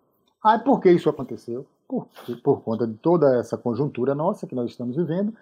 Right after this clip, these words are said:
mas também porque Lula se tornou elegível. A partir do momento que ele se torna elegível,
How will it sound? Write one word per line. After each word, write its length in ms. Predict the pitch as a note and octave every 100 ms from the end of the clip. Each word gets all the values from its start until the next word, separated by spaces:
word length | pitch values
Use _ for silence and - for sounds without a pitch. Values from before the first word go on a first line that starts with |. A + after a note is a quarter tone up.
| _ _ _
mas 220 | G#3 A3+
também 240 | B3 G#3+ A3
porque 340 | A#3 F3+ A3
Lula 240 | A3 A3 G#3+
se 160 | A#3
tornou 540 | G#3 G3 F#3+ A3 A3 -
elegível. 1040 | G#3 A3+ B3 A#3+ A#3 A#2 D3+ A#3 F3+ B2 A2
A 60 | D#3+
partir 280 | G#3 - B3+
do 40 |
momento 220 | B3 F3
que 80 | D#3+
ele 60 | C#3+
se 100 | C3
torna 240 | B2+ B2
elegível, 540 | A#2+ G#2 C#3 G#3+ D3+